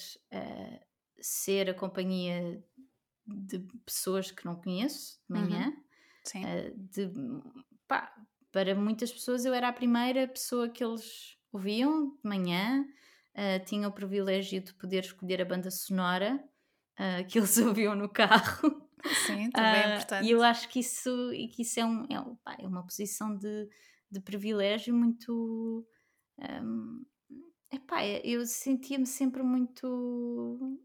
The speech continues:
Speaker 1: é isso mesmo, privilegiada por estar, eh, por ter esse papel na vida de pessoas que nem
Speaker 2: Uhum.
Speaker 1: sequer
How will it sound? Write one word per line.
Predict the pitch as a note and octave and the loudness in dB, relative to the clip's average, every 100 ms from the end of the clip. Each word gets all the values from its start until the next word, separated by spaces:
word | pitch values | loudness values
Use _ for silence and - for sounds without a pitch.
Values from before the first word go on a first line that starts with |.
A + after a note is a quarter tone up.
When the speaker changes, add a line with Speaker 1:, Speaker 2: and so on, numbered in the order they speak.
| - | -8
Speaker 1:
é | B3 | -4
isso | C4 D4 - | -2 -2 0
mesmo, | A#3 C4 A#3 | 0 2 -2
privilegiada | A3+ G#3+ A3+ A#3 G#3+ A3 A3+ A#3 | -4 -6 -2 -2 0 -2 -2 -4
por | A#3 A3 | -6 -8
estar, | - A3+ A3 | -2 -2 -2
eh, | A3+ A3 A3 - _ _ _ _ - | -6 -8 -12 -16 _ _ _ _ -4
por | A3+ | -4
ter | A3 B3+ | 4 6
esse | B3+ - | 6 2
papel | - A#3 A#3+ A3+ A#3+ B3 | -2 0 4 4 4 4
na | A3+ A3 | 2 2
vida | A#3 B3+ | 2 0
de | C4 | -2
pessoas | - C4+ C4+ | -2 0 0
que | - | 6
nem | C#4 G#3 | 6 6
Speaker 2:
Uhum. | |
Speaker 1:
sequer | G3+ G3+ F#3 | 4 0 -2